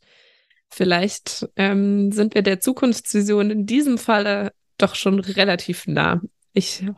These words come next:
hoffe es auf jeden Fall sehr und ich würde mir sehr wünschen, dass in meiner Klinik, in der ich arbeite, ähm, es bald diese <laughs> Software auch gibt oder irgendeine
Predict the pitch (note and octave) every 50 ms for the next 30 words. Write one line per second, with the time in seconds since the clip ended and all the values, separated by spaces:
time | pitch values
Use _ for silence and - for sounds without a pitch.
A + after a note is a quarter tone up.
0 | - - - G#3 - G#3 G3+ - - F3 F3 - F#3 E3+ F3 F3 - - E3+ E3
1 | E3 E3 E3 E3 F3 F#3 F#3+ F#3 E3 E3 E3+ - - - - - E3+ E3 E3+ F3
2 | E3+ E3 D#3 E3 F3+ G3+ G#3+ G3 G3 G3+ G3 - F#3 F3+ E3+ F3 - - - -
3 | _ _ _ _ _ _ _ _ _ _ - F#3 F#3 F#3 F3+ F3 F3+ F3+ E3+ F#3
4 | A3+ C4 B3+ A#3+ - - G#3 G3 F#3 F3+ E3+ - F3 F3+ E3+ D#3+ - - F3+ -
5 | - - F3 F3 F3 E3+ E3 D#3+ - E3 D#3+ D#3 D#3 E3 E3 - - D#3+ D#3 D#3
6 | D3+ D3+ D3+ E3 F3 F#3 - G3 F3+ - - - - E3+ F3 G#3+ G3 F#3+ G3+ F#3+
7 | A#3 A3+ G#3+ - - - - G3 F3+ - - F#3+ - - G3 G3 - F3 F3 F3
8 | E3+ F#3 G3+ A3 G#3+ F#3+ - - F3 F3 E3+ E3 F3